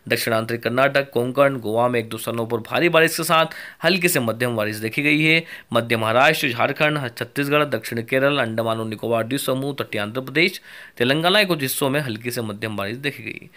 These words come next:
दक्षिणी गुजरात, हिमाचल प्रदेश, उत्तराखंड और बिहार में हल्की छिटपुट बारिश देखी गई है। बात करें आने वाले चौबीस घंटों की,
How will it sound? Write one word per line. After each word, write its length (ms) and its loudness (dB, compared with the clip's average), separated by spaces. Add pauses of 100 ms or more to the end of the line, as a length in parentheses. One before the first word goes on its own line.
(280)
दक्षिणी 300 4
गुजरात, 440 6
हिमाचल 320 4
प्रदेश, 400 2
उत्तराखंड 440 2
और 140 4
बिहार 460 4
में 120 2
हल्की 280 -2
छिटपुट 340 -6
बारिश 220 0
देखी 240 -6
गई 160 -4
है। 180 -12 (440)
बात 260 4
करें 160 2
आने 120 2
वाले 160 0
चौबीस 300 -4
घंटों 260 -2
की, 200 0